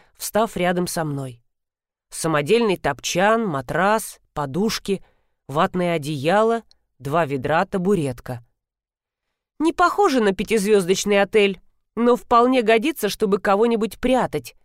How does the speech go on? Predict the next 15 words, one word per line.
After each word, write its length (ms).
А 120
что 240
за 140
занавеской?» 800
Я 140
быстро 380
отдернула 560
кусок 420
ткани, 380
который 340
болтался 560
на 140
палке, 360
заменявшей 600
карниз. 580